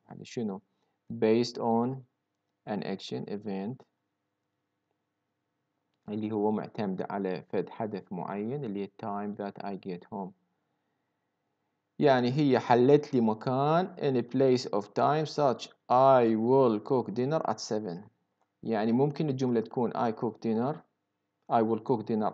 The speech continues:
at seven، بدال ما أقول at seven أنا قلت شنو؟ When I get home. يعني when I get home تساوي لي بالمعنى at seven P M.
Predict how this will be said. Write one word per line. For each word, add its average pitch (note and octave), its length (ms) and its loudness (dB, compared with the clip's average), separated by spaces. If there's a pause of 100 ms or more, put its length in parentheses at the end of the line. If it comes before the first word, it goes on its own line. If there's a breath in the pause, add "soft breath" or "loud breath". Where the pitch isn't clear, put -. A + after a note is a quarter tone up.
at C#3 140 0
seven، A2+ 360 -2
بدال C3 360 0
ما A2+ 180 -2
أقول A2 260 0
at B2+ 260 -2
seven B2 640 -4
أنا A#2 200 -2
قلت A2+ 320 -2
شنو؟ A2 400 -6 (760)
When A2 500 0 (180)
I A2 380 0 (160)
get G2 280 -4
home. F#2 320 -10 (800)
يعني G#2+ 320 -2
when A#2 440 -2
I A2 200 -2
get B2+ 300 -4
home C#3+ 560 -8
تساوي A2+ 480 -2
لي G#2 100 -2
بالمعنى A2 720 -4 (1080)
at A2+ 360 -2
seven A#2 600 -2 (100)
P G2 220 -6
M. F#2+ 180 -6